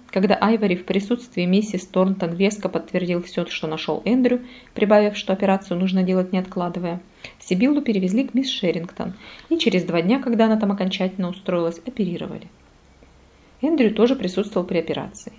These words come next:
На этом самым серьезным и дружеским образом настоял Айвори. Операция была нетрудная. В Бленнеле Эндрю, конечно, справился бы с ней один, но Айвори, видимо, вовсе не склонный торопиться, проделал ее с импонирующей торжественностью и мастерством.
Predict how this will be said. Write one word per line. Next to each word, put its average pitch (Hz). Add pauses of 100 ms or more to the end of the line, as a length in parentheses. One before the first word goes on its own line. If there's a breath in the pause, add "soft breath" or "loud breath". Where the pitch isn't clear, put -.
(480 loud breath)
На 196
этом 233
самым 233
серьезным 196
и 165
дружеским 180
образом 240
настоял 160
Айвори. 160 (960 loud breath)
Операция 294
была 214
нетрудная. 214 (480 soft breath)
В 170
Бленнеле 220
Эндрю, 240
конечно, 220
справился 240
бы 226
с -
ней 247
один, 214 (320 loud breath)
но 170
Айвори, 214
видимо, 180
вовсе 180
не 190
склонный 208
торопиться, 247 (300 loud breath)
проделал 277
ее 254
с 247
импонирующей 220
торжественностью 190
и 170
мастерством. 156